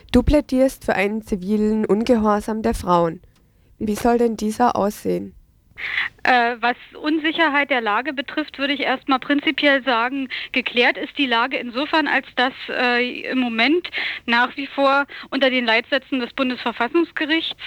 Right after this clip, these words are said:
Speaker 2: äh, beraten wird zum Beispiel. Und, äh, mit unsicherer Lage würde ich jetzt nicht die Leute erst recht verunsichern, sondern,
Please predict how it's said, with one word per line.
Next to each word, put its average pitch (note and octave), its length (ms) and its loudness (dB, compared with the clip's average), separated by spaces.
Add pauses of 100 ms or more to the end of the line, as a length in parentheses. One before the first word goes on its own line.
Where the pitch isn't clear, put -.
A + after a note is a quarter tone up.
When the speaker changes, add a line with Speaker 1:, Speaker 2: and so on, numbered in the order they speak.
Speaker 2:
äh, A#3+ 260 2
beraten A3+ 540 0
wird D#4+ 240 0
zum D4+ 160 4
Beispiel. D4+ 600 2 (580)
Und, C4+ 320 0 (380)
äh, B3 340 4 (140)
mit C4+ 260 0
unsicherer D4 600 2
Lage A#3 400 2
würde C#4 140 0
ich C#4 80 -4
jetzt C#4+ 160 -2
nicht C#4+ 200 0
die D4+ 60 4
Leute C4 440 2
erst A#3 280 0
recht - 240 -2
verunsichern, D4 640 0
sondern, C4 440 0